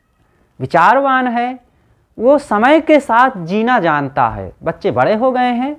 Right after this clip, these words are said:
अब ये घर के मालिक हो गए हैं, उनका अधिकार है, अब ज़्यादा उनको छेड़खानी ना करो, ज़्यादा उनसे बहुत अब हर चीज़ पर तर्क ना करो,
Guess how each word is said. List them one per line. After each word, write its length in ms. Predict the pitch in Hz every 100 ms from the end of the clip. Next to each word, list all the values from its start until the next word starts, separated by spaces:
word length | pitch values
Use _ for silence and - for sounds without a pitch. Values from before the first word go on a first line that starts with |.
| -
अब 120 | 151
ये 80 | 165
घर 180 | 143 147
के 120 | 170
मालिक 360 | 131 110 190 214
हो 160 | 226
गए 220 | 226 226 226
हैं, 220 | 233 254 _ _ _ _
उनका 300 | 160 160 170
अधिकार 540 | 135 127 117 131 160 214
है, 240 | 220 240
अब 140 | 180 120
ज़्यादा 320 | 151 156 196
उनको 260 | 180 196
छेड़खानी 520 | 185 175 170 165 160 160
ना 120 | 143
करो, 320 | - 98 95 _ _ _ _ _ _ 135
ज़्यादा 320 | 170 185 226
उनसे 300 | 208 190 196
बहुत 300 | 175 180 180
अब 400 | 143 131 - - -
हर 220 | 131 185
चीज़ 260 | 185 208 -
पर 140 | 190
तर्क 320 | 190 185 -
ना 140 | 175 165
करो, 320 | - 98